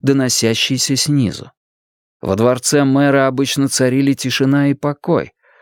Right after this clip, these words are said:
До двенадцати часов слышалось лишь цоканье копыт лошадей,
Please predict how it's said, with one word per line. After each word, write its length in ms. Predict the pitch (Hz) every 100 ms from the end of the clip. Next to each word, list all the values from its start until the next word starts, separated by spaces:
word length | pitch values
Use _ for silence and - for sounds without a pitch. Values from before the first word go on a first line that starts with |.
| _
До 120 | 85 113
двенадцати 760 | 117 131 139 190 - - 175
часов 480 | 180 185 165 147 165
слышалось 520 | - 151 151 147 139
лишь 240 | 135 131 -
цоканье 540 | - 143 156 151 143
копыт 420 | 131 123 - 139
лошадей, 680 | 135 135 - 131 98 104 98